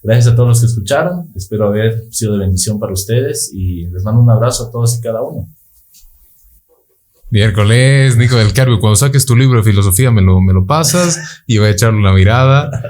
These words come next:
Speaker 2: No, genial, genial, che, otra vez gracias, gracias a ustedes, sobre todo, señores, como decía Nico, todos tenemos, todos tenemos sueños, todos tenemos visiones que,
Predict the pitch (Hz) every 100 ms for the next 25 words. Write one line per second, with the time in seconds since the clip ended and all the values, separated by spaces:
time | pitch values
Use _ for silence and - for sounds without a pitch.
0 | - - 98 95 95 98 98 113 120 98
1 | 95 104 95 110 - 101 101 101 110 110
2 | 120 110 113 131 135 101 92 120 117 113
3 | 104 98 95 113 117 110 - 104 104 117
4 | 117 - 101 95 95 113 120 127 143 143
5 | - - _ _ - 160 156 156 131 135
6 | 135 117 - - 131 135 113 117 113 -
7 | 123 127 120 117 - 117 - 107 107 104
8 | 98 95 117 117 110 104